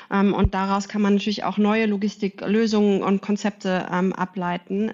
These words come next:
Ähm, aber ja, wie bei vielen sind Daten die Grundlage, äh, und die schaffen wir.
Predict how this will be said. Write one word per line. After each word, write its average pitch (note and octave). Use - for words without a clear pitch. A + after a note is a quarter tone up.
Ähm, F3+
aber F#3
ja, F3+
wie G3
bei F#3+
vielen A#3+
sind A3
Daten G#3+
die G#3+
Grundlage, B3
äh, C4+
und G#3+
die G#3
schaffen A3+
wir. C4